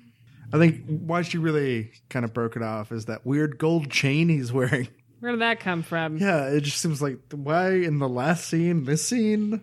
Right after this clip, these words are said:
Speaker 1: Why
Speaker 2: That's
Speaker 1: are you
Speaker 2: what the
Speaker 1: wearing that?
Speaker 2: doctor wears.
Speaker 1: Yeah.
Speaker 2: I do like, there's something about, like, her telling, like, Spike not accepting it and, and saying, like, "I'm not really complaining here," and her saying, like, "But it's killing me," and then,
Speaker 1: Yeah.
Speaker 2: like, he doesn't want that.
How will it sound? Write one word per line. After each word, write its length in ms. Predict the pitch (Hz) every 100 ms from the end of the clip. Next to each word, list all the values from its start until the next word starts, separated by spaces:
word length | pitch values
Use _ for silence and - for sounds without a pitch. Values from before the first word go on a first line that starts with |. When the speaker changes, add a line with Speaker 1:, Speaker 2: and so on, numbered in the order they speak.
| -
Speaker 1:
Why 140 | 180
Speaker 2:
That's 120 | 185
Speaker 1:
are 20 |
you 60 | 196
Speaker 2:
what 120 | 196
the 60 | 185
Speaker 1:
wearing 60 | 202
that? 180 | 208 202
Speaker 2:
doctor 260 | 202 202 160
wears. 480 | 104 110 113 165 -
Speaker 1:
Yeah. 200 | 127 - - _ - _ _ _ -
Speaker 2:
I 80 | 254 233 -
do 240 | - 359
like, 140 | 349 302
there's 140 | 302
something 320 | - 349 349 302
about, 240 | 226 196
like, 140 | 196
her 200 | - 220
telling, 720 | 220 - 220 202 190 190 185 190 _ _ -
like, 180 | 208
Spike 300 | - - 277
not 160 | 294 285
accepting 340 | 254 220 208
it 200 | 220 214
and, 140 | 185 185 -
and 180 | 185 170
saying, 140 | 180
like, 100 | 170
"I'm 200 | 156 139 143
not 160 | 160
really 220 | 180 214 214
complaining 400 | 208 254 247 190
here," 160 | 175
and 160 | 160 170
her 200 | 175 185
saying, 220 | 175 185
like, 180 | 175 165 _ -
"But 100 | 180
it's 100 | 170
killing 340 | - 190 190
me," 80 | 202
and 180 | 196 185
then, 80 | 180
Speaker 1:
Yeah. 40 |
Speaker 2:
like, 220 | 175 - _ - _ _ _ _ _ _ _
he 200 | - 190
doesn't 300 | 185 175 -
want 240 | 139 151
that. 320 | - 104 -